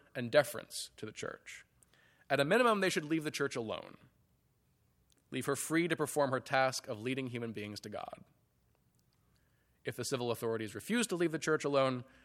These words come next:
Christians have to accept martyrdom for as long as it takes until the civil authorities figure out that they're not gonna go away. But civil authorities ought to leave the church free. And where they can manage to do so without doing more harm than good,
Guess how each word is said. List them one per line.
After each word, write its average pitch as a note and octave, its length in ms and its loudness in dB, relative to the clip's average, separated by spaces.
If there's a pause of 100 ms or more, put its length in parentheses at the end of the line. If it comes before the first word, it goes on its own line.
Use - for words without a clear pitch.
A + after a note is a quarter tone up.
(100)
Christians D3+ 320 0
have C3 160 4
to B2+ 80 -4
accept A#2+ 280 -2
martyrdom B2+ 520 4 (200)
for C3+ 140 -2
as B2 80 0
long D3+ 160 8
as C3 80 2
it B2+ 80 -2
takes A#2+ 240 -2
until A#2 160 -4
the A2+ 80 -2
civil A2+ 300 -2
authorities G#2+ 340 -2
figure G#2+ 240 -6
out G#2 100 0
that G#2 80 -8
they're G#2+ 100 -4
not G2+ 160 -4
gonna G#2 120 -10
go G2 160 -4
away. C#3+ 300 0 (2500)
But E3 120 2
civil A3+ 240 10
authorities F3 480 6
ought D3 220 6
to A#2+ 80 -4
leave G2+ 140 -2
the G2+ 80 -10
church - 260 -8
free. - 280 -10 (760)
And C#3 280 6
where G#3+ 460 8
they F3+ 140 6
can D#3 220 0
manage C#3+ 320 2
to - 80 -8
do C#3 140 0
so B2+ 260 0
without A#2+ 360 2
doing A#2 220 -2
more A2+ 200 -2
harm A2+ 260 -2
than G#2+ 180 -6
good, C3+ 400 4